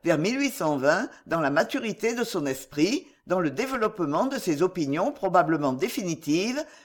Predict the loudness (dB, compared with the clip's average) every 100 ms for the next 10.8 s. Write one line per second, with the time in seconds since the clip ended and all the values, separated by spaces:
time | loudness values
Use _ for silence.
0 | 0 0 0 -6 0 0 0 -2 -2 -2
1 | -2 -4 -8 -12 _ _ _ _ _ _
2 | -10 -2 2 4 4 0 -2 -2 -2 0
3 | 0 2 2 4 4 2 2 2 0 -2
4 | -8 _ -10 2 2 2 2 6 6 6
5 | 0 0 0 0 2 2 0 -6 -2 0
6 | 2 0 2 2 2 0 -2 -2 -2 -2
7 | -2 -2 -4 2 4 4 2 -2 -2 -4
8 | -4 -4 -2 -2 -2 -4 _ _ _ _
9 | _ 0 2 2 4 2 4 0 2 0
10 | 0 0 0 0 2 4 4 2